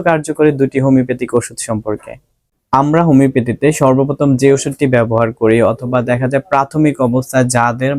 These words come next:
মাত্র টনসিল শুরু হয়েছে, এই ধরনের রোগীর ক্ষেত্রে প্রাথমিক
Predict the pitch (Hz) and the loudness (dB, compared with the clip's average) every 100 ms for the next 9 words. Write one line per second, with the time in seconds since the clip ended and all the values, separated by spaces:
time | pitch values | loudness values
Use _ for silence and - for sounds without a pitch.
0 | 120 120 - 143 156 _ _ _ _ 147 | 0 -2 -2 -2 -2 _ _ _ _ 0
1 | 147 147 160 - 151 151 143 127 - 143 | 0 0 -2 0 4 6 6 4 0 -2
2 | 139 135 135 151 160 165 135 123 123 - | 0 2 2 2 2 4 2 2 -2 -2
3 | 127 - 131 143 156 123 117 131 131 | -4 -2 0 0 2 -2 0 0 2